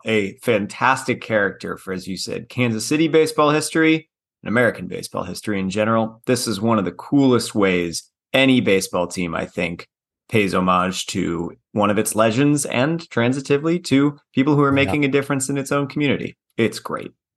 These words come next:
Speaker 2: Yeah, we love a special seat, and this one is maybe the most special.
Speaker 1: Rounding third and coming home, a final fact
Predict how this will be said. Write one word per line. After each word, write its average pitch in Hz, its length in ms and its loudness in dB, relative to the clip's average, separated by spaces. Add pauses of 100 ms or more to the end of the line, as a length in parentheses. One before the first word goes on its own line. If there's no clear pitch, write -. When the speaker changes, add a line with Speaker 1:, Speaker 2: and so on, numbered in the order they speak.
(140)
Speaker 2:
Yeah, 110 320 2
we 151 160 4
love 160 220 6
a 143 60 4
special 139 400 2
seat, - 360 0 (240)
and 107 480 -4 (220)
this 113 240 0
one 113 220 2
is 110 340 -2 (300)
maybe 110 180 2
the 139 60 4
most 113 220 0
special. - 400 -6 (1800)
Speaker 1:
Rounding 240 300 4
third 156 220 2
and 120 80 -2
coming 123 260 0
home, 110 360 0 (420)
a 139 60 0
final 220 300 0
fact - 480 -4